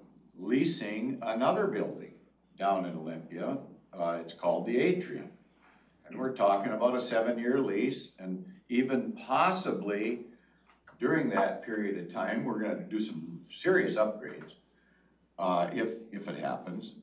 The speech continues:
And during that period of time, we're thinking about trying to come up with a long-term solution here for the courthouse. The problem being, I'm hearing that leases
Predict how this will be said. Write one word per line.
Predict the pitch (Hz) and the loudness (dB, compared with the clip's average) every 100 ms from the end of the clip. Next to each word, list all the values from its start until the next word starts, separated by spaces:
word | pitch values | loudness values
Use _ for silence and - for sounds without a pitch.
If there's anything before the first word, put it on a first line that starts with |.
| - _ - | -20 _ -2
And | 104 101 92 | 0 0 -2
during | 92 135 170 175 | -2 2 4 4
that | 120 113 - | 4 2 0
period | 131 127 123 110 | -2 0 0 0
of | 98 | -4
time, | - 82 92 120 120 | -4 -4 -2 -4 -2
we're | 107 110 107 107 - _ - | 4 4 4 0 -12 _ -8
thinking | 104 98 110 | -6 -4 -2
about | 101 101 104 104 - | -2 2 2 2 -2
trying | 110 104 | -2 -2
to | 95 | -2
come | 95 98 | -2 0
up | 98 95 | 0 0
with | 92 | -4
a | |
long-term | 90 92 92 87 92 - | 0 2 2 0 -6 -6
solution | - 78 80 - - | -8 -6 -6 -8 -14
here | - | -16
for | - | -18
the | - | -20
courthouse. | - - - - - - _ _ _ _ _ _ _ _ _ _ _ - | 0 4 4 2 -4 -16 _ _ _ _ _ _ _ _ _ _ _ -6
The | - | -4
problem | - - 131 165 202 185 113 85 | -4 2 6 6 6 4 2 0
being, | 80 - 90 - - - - _ _ - - - - _ - | -4 -6 -6 -6 -8 -16 -20 _ _ -20 -20 -20 -20 _ -6
I'm | 113 135 170 | 0 4 4
hearing | 135 143 143 147 143 120 | 4 4 4 4 2 0
that | 117 120 | 0 0
leases | 139 185 - 131 131 135 - | 2 2 4 2 2 -2 -8